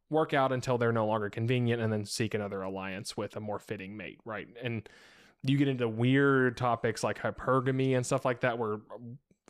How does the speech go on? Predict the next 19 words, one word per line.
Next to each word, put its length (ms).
people 320
will 160
only 240
be 140
in 80
a 20
relationship 560
until 240
they 140
have 160
the 80
opportunity 420
to 100
seek 220
a 60
better 200
relationship 640
and 80
adapt 320